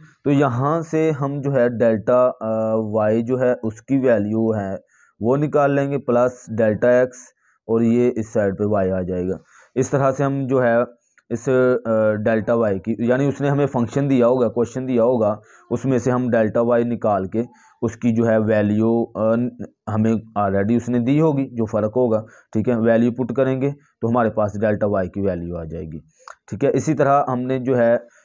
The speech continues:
इसका डिफरेंशिए-, अ, जो है, अ, डी वाई फाइंड करना है, यानी differentiate of y, अ, तो इसी, यही फंक्शन हमें दिया होगा,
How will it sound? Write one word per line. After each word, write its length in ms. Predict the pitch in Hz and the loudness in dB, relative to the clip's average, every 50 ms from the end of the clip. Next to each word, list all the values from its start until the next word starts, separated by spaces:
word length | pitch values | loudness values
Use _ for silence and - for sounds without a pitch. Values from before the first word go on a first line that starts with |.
| _ - | _ -8
इसका 240 | 110 - - 131 123 | -8 -4 0 0 0
डिफरेंशिए-, 760 | 113 104 110 - 120 117 113 110 - - 123 127 123 - 117 | 0 -2 -4 -2 0 0 0 -2 -2 0 0 2 2 2 2
अ, 400 | 113 110 110 110 110 110 110 107 | 2 4 4 4 4 2 2 0
जो 200 | 101 101 110 110 | 0 0 0 2
है, 280 | 107 107 107 107 110 | 2 2 2 2 0
अ, 80 | - - _ _ _ - | -2 -4 _ _ _ -6
डी 720 | 95 98 95 95 92 92 90 120 120 120 123 123 123 120 104 104 | -4 -4 -2 -4 -4 -2 0 2 4 4 4 4 4 2 2 2
वाई 260 | 107 104 110 117 120 | 2 2 2 0 0
फाइंड 320 | 113 - 120 113 110 104 | 0 -2 -2 -2 -2 -2
करना 240 | - 117 110 110 110 | -2 -2 -2 0 0
है, 200 | 107 110 110 113 | 0 0 2 2
यानी 200 | 110 107 107 110 | 0 0 0 0
differentiate 840 | 104 104 101 - 104 98 95 - - 107 107 92 - 104 101 95 - - _ _ _ _ _ _ _ _ - | -2 -4 -4 -2 -4 -4 -4 -2 -2 -2 -2 0 0 -2 -2 -2 -4 -8 _ _ _ _ _ _ _ _ -12
of 180 | 98 95 87 104 | -10 -4 -2 0
y, 240 | 101 104 113 135 - - _ _ _ _ _ _ _ _ - | 0 0 0 -2 -4 -8 _ _ _ _ _ _ _ _ -2
अ, 240 | 101 104 107 107 101 | 0 2 2 2 0
तो 320 | 104 - 113 117 117 117 123 | 0 0 0 -2 0 0 -2
इसी, 200 | 127 - - 156 151 - - - 82 - _ - | -2 0 0 0 0 0 -4 -10 -20 -20 _ -10
यही 320 | 104 95 90 95 95 104 104 | -6 -4 -2 -2 0 -2 -2
फंक्शन 400 | - 120 113 110 - 139 135 139 | -2 -2 -2 -2 -2 -2 -2 0
हमें 280 | 135 139 139 139 131 | 0 0 0 0 0
दिया 180 | 135 139 127 120 | 2 2 4 4
होगा, 320 | 123 135 131 123 117 113 | 4 4 2 2 0 0